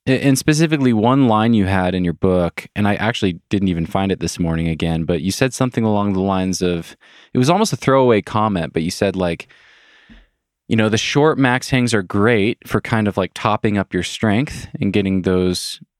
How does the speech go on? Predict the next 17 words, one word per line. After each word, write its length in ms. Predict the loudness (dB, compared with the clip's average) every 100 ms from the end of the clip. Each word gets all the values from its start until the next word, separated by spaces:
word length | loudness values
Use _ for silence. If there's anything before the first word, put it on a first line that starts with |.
| -10
that 300 | -2 -2 0
neurological 640 | 0 2 0 -2 -4 -2
recruitment, 720 | -2 -4 -2 0 0 -2 -2 -8 -20 -20 _ -2
but 160 | 0
you 160 | 2 0
feel 340 | 2 2 4
as 180 | 2 2
though 560 | 2 4 4 2 0 -4
when 240 | -2 0 0
you 100 | 0
do 220 | 2 2
those, 300 | 2 0 0
you 100 | -4
plateau 460 | -2 -6 -4 -2
really 300 | -2 -2 -4
quickly." 520 | -6 -8 -4 -6 -6 -12 _ -20 -20 -20 _ _ _ -4
And 340 | 0 2 0